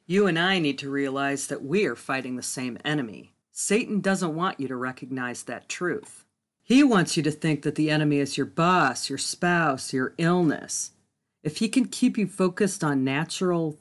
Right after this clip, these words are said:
things in the natural realm using natural weapons,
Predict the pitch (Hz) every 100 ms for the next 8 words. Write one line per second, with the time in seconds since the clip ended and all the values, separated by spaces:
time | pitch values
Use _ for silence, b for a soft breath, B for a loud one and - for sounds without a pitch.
0 | - 190 175 151 151 139 135 139 151 -
1 | 147 135 147 165 135 120 120 117 170 156
2 | 143 139 139 160 - - 135 131 160 -
3 | 95 110 -